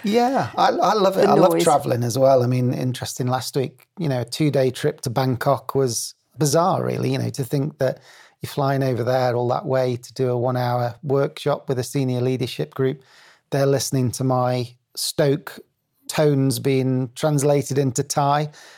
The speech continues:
Speaker 1: and I was listening to their, um, Thai being translated back. So live two-way translation for that workshop, and just an amazing experience. And so, yeah, I mean, whether it's in,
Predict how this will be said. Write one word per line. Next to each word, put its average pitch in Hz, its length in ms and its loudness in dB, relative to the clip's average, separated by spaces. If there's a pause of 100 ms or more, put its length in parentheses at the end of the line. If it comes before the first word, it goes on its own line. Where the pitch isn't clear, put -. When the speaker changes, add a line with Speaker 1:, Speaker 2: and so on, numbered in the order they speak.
(140)
Speaker 1:
and 151 140 0
I 151 100 2
was 147 160 0
listening 147 360 0
to 147 100 -2
their, 143 480 0 (100)
um, 143 540 -2
Thai 143 420 -2
being 143 240 -4
translated 147 680 -2
back. 156 320 -2
So 135 140 -2
live 139 540 0
two-way 131 600 0 (560)
translation 131 680 -6
for - 100 -8
that 135 200 -4
workshop, 139 600 -4
and 151 160 0
just 185 180 -4
an 160 120 0
amazing 131 340 -2
experience. 143 800 -6
And 123 240 -4 (500)
so, - 140 -6
yeah, 247 240 2
I 117 80 -4
mean, 123 180 0
whether 123 220 -2
it's - 220 -8
in, 120 160 -4